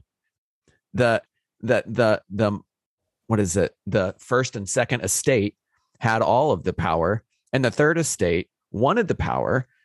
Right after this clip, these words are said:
They also wanted food. So this is where it dif-, differs a little bit, but,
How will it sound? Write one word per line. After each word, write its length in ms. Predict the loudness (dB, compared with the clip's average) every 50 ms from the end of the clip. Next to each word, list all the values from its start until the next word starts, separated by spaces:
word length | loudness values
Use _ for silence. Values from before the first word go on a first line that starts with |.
| _ _ _ _
They 100 | 0 0
also 220 | 0 0 0 0
wanted 240 | 0 0 0 -2 -4
food. 420 | -4 0 0 2 2 0 -2 -4 -8 _
So 120 | -4 -2
this 100 | -2 -2
is 140 | -2 -4 -2
where 140 | 0 0 0
it 120 | 0 -2
dif-, 220 | -4 -6 -6 -6 -12 _ _ _ _
differs 320 | -6 -4 -4 -4 -6 -6
a 40 | -4
little 180 | -4 -4 -4 -2
bit, 240 | -2 -4 -4 -2
but, 180 | -2 -2 -2 -4